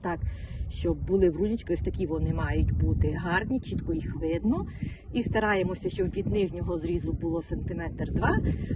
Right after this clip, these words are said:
а над верхньою брунькою чим більша довжина, якомога більше. Ось тут у нас є одна, дві, три, чотири, п'ять, шість бруньочок. От, три бруньочки я закопаю в ґрунт, а три бруньочки залишу над поверхнею.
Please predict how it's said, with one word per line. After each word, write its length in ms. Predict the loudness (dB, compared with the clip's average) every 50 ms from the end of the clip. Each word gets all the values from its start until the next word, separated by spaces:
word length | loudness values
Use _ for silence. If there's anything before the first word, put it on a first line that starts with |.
| -6 -6 -2
а 280 | 0 2 2 2 0 0 -4 -8 -12 -14 -14 -10 -6
над 260 | -4 -4 -4 -4 0
верхньою 520 | 2 2 2 2 0 -4 -2 0 2 2
брунькою 540 | 4 4 4 2 2 0 0 0 0 0 0
чим 380 | -2 -2 0 2 2 4 4 4
більша 380 | 2 2 0 -2 -2 -2 0
довжина, 440 | 2 2 2 2 2 0 -2 -4 -6
якомога 560 | -6 -8 -6 -6 -2 0 2 2 4 4 2
більше. 460 | 2 2 0 0 0 0 -2 -2 -4 -4 -6 -8 -8 -8 -10 -6 -2
Ось 180 | -2 -2 -2 0
тут 240 | 0 0 0 2 2
у 20 |
нас 240 | 2 2 2 2 2
є 120 | 0 2
одна, 420 | 2 2 2 4 4 4 4 2 2
дві, 380 | 0 -2 -2 0 0 -2 -2 -2
три, 300 | -6 -2 0 0 0 0 -2 -6 -14 -14 -14 -14 -6
чотири, 600 | -2 -2 -2 2 2 2 2 2 0 0 -2 -4 -4 -2
п'ять, 320 | -2 -2 -2 -2 -4 -8
шість 400 | -10 -8 -4 -2 -2 -2 -2 -4 -6
бруньочок. 480 | -2 0 0 0 -2 -4 -8 -10 -10 -10 -10 -10 -10 -12 -14 -14 -12 -8
От, 160 | -8 -8 -6 -6 -10 -12 -12 -12 0 4
три 180 | 6 6 6
бруньочки 580 | 6 4 4 4 6 4 4 2 0 -2 -2 -2
я 360 | 0 2 2 2 2 2 0 -2 -4
закопаю 560 | -6 -4 -4 -6 -2 0 0 0 0 0 -2
в 160 | -2 -2 0
ґрунт, 360 | 0 2 4 4 2 2 -2 -6 -6 -2
а 120 | -2 -2
три 220 | -2 2 2 2 2
бруньочки 580 | 4 2 2 2 2 0 -4 -2 0 0 0
залишу 560 | 2 0 0 2 2 2 2 0 -2 -2 0 0
над 300 | 2 2 0 0 -2 -2
поверхнею. 640 | -2 0 2 2 2 0 -2 -6 -8 -8 -8 -8